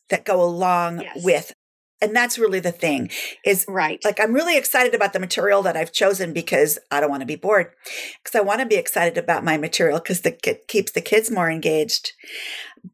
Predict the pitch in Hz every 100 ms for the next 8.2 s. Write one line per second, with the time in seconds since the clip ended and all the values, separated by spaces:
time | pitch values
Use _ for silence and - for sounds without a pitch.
0 | _ _ _ 208 196 220 220 247 220 190
1 | 180 - 185 233 247 254 247 202 185 180
2 | 165 - 269 269 269 254 240 226 - 233
3 | 240 240 240 233 - - 175 160 - -
4 | 180 135 - - - - - 247 233 302
5 | 262 220 226 196 185 175 180 175 170 -
6 | 233 208 185 - - 240 180 175 190 180
7 | 180 196 175 - 190 180 175 165 160 165
8 | -